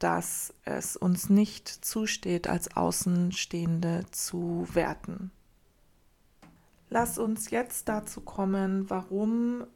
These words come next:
Menschen im Spektrum anfälliger sein können für traumatische Erfahrungen. Die Gründe hierfür sind vielfältig und auch komplex.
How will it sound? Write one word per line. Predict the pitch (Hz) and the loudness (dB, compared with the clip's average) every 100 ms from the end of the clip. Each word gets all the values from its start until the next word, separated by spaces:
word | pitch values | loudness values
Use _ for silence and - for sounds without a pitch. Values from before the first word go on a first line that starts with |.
| - | -2
Menschen | 196 196 196 202 - 202 196 196 190 | 0 2 2 -2 -2 0 2 0 -2
im | 175 180 175 180 | -4 -2 -2 -4
Spektrum | - - 185 - - 214 220 240 240 - - | -4 -4 -6 -6 -4 0 2 0 -4 -12 -8
anfälliger | - 180 185 208 - - 214 214 208 214 | -2 2 2 2 -2 -2 -2 -2 -2 -2
sein | 214 - 175 175 175 180 - | -2 -4 0 0 0 -2 -6
können | - - 190 190 220 247 302 359 - _ - - - | -8 2 4 6 4 2 -2 -8 -14 _ -20 -20 -20
für | - 220 214 | -8 -2 -2
traumatische | 220 - 196 170 170 - - | -2 0 0 0 -4 -6 -6
Erfahrungen. | 170 - 165 170 160 175 190 _ - - - - - - - - - | -8 -8 -8 -6 -8 -8 -12 _ -20 -20 -20 -20 -20 -20 -20 -18 -12
Die | 196 | -10
Gründe | - 202 214 262 277 269 262 262 254 - | 2 6 8 8 8 6 4 2 0 -4
hierfür | - 240 233 233 240 | -6 -2 -2 0 0
sind | 226 220 220 214 | 0 0 -2 -6
vielfältig | - - - 220 214 214 202 196 202 202 196 - - | -14 -10 -4 -2 0 0 0 0 -2 -4 -6 -10 -10
und | 208 190 185 - | -4 -2 -2 -2
auch | 185 185 - | -2 -4 -4
komplex. | 180 180 - 190 - - - | -4 -4 -6 -8 -8 -8 -8